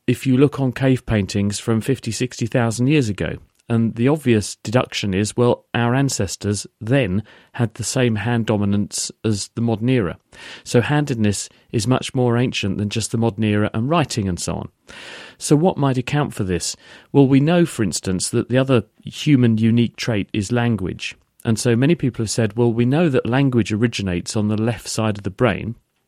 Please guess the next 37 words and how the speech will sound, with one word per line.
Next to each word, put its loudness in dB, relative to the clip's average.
and 4
this 2
makes 2
the -2
left 0
side -2
of -14
the -4
brain -2
dominant 2
in 0
that -4
respect. -8
And 0
it -2
could -2
be 0
that -4
handedness 0
and -2
dominance 2
of -2
brain 4
go 0
hand -2
in -2
hand -2
with 2
language, -2
and 0
therefore, 0
because -2
the -2
left -4
brain 2
is 0
dominant 0